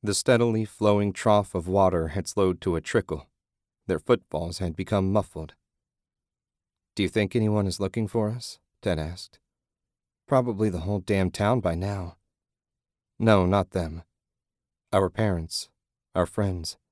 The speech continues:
Do you think they're wondering where we are?" "I don't know," she huffed.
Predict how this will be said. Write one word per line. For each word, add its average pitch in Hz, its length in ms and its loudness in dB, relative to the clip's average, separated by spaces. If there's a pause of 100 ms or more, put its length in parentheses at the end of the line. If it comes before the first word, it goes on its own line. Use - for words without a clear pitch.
(800)
Do 110 80 -2
you 107 80 2
think 120 200 2
they're 117 140 2
wondering 104 460 2
where 101 160 2
we 95 120 2
are?" 101 300 0 (1080)
"I 113 140 0
don't 87 180 -4
know," 85 360 -8 (180)
she - 180 -6
huffed. - 380 -10